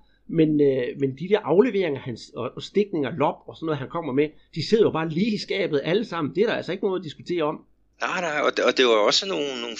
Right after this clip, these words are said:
Speaker 2: fine mål, ikke? Altså, han kommer jo på, på tavlen i, i anden halvleg, øh, hele to gange, og det er, ja, på det tidspunkt, hvor det er Marcelo Lomba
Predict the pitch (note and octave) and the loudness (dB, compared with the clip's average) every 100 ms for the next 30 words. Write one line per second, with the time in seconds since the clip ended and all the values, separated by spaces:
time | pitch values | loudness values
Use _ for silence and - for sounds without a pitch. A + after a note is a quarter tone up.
0 | - C3 E3 C#3 D#3+ F3 F3 C3 A#2+ A2+ | -6 -4 -2 0 2 2 2 2 -2 0
1 | A2 A2 G#2 - B2 G#2+ G#2 - A2+ G#2 | -2 -4 -8 -2 2 4 2 0 -2 -2
2 | - G#2 A2+ G#2 C#3 D#3+ D#3+ G#2 G2+ G2+ | -4 0 2 2 0 -2 -6 -4 -2 -2
3 | - F#2+ G2+ C3 A#2 A#2 G#2+ - _ - | 0 0 0 0 0 0 -2 -8 _ -14
4 | A2 G#2+ A2 - C3 A#2+ G#2 G#2+ G2+ A#2+ | -10 -10 -8 -4 -4 -2 -4 -2 0 4
5 | A#2+ A2 F#2+ - - - - - - - | 6 6 4 0 -10 -16 -14 -16 -18 -6
6 | - - - - - B2 A2 A2 A2 G#2 | -2 0 0 0 -2 -4 -2 2 2 4
7 | G2 - A2 G#2 F#2+ G#2+ A#2 | 2 2 2 0 -2 -4 -6